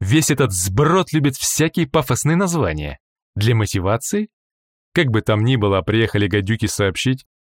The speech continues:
что новый местный босс предлагает всем поселениям защиту в обмен на дань. Олаф, понятное дело, тут же полез в бутылку в своей обычной манере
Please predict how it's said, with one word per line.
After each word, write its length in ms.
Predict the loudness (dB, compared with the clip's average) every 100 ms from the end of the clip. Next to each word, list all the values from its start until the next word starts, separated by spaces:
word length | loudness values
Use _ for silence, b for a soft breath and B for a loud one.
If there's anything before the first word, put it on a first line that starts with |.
| _ -8
что 260 | -2 2
новый 300 | 2 2 2
местный 340 | 0 0 -2 0
босс 340 | 0 0 -4 _ _ _ _
предлагает 640 | 0 2 2 4 4 2
всем 300 | 0 -2 0
поселениям 560 | 0 0 2 2 2 2
защиту 460 | 0 0 -2 0
в 80 | 0
обмен 300 | 0 0 0
на 120 | -2
дань. 300 | -2 -2 -4 -10 _ _ _ _ _ _ 0
Олаф, 380 | 2 2 0 -2
понятное 460 | 0 0 0 -4
дело, 420 | 0 0 2 0 -4 _ -2
тут 140 | 0
же 120 | 0
полез 280 | 2 0 0
в 40 |
бутылку 420 | -4 0 0 0 -2
в 40 |
своей 220 | 0 0
обычной 360 | 2 -2 -2 0
манере 460 | 0 0 -2 -8